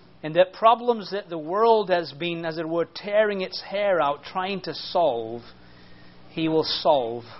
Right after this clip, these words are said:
so simply. Father, we think of our problems. They were so deep,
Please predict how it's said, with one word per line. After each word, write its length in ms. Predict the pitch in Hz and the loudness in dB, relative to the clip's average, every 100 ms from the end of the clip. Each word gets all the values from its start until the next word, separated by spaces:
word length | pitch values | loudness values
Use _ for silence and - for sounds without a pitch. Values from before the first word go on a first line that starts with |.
| - - - - | -20 -20 -20 -20
so 280 | - 143 135 | -12 -8 -8
simply. 480 | - 123 113 107 104 - - - - - - - - _ | -8 -12 -12 -14 -16 -18 -20 -20 -20 -20 -20 -20 -20 _
Father, 220 | 170 180 | 4 4
we 100 | 160 | 0
think 300 | 147 196 185 | -6 -8 -4
of 180 | 165 143 | -6 -4
our 280 | 151 180 226 | 0 2 2
problems. 680 | - 143 135 120 117 - - _ _ _ _ _ 143 | 2 0 0 -10 -16 -20 -20 _ _ _ _ _ -6
They 120 | 165 | -4
were 140 | 147 | -4
so 420 | - - 185 185 | -6 -2 0 0
deep, 500 | 156 117 165 175 - | -2 -4 -4 -4 -8